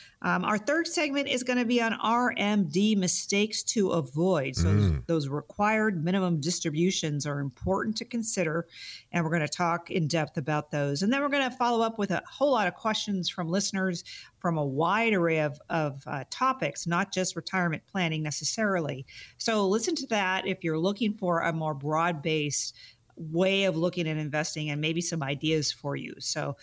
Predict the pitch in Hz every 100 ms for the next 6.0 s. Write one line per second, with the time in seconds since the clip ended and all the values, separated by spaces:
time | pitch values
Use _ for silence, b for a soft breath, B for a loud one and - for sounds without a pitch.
0 | B B - 233 254 233 208 - 226 -
1 | - 240 277 254 233 233 220 208 208 208
2 | 202 196 190 185 147 180 175 - - 202
3 | 202 - 220 240 240 - 185 185 - 202
4 | 214 208 185 220 311 254 240 226 202 196
5 | 143 190 208 202 214 240 262 175 247 139